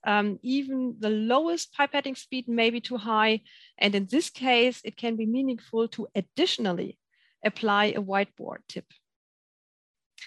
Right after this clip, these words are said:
We have performed a number of experiments about shear force in liquid handling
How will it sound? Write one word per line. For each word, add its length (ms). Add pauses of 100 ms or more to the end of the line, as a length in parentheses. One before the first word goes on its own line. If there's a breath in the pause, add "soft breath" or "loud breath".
(640 loud breath)
We 100
have 260
performed 560
a 60
number 260
of 120
experiments 720
about 320
shear 240
force 540
in 240
liquid 260
handling 520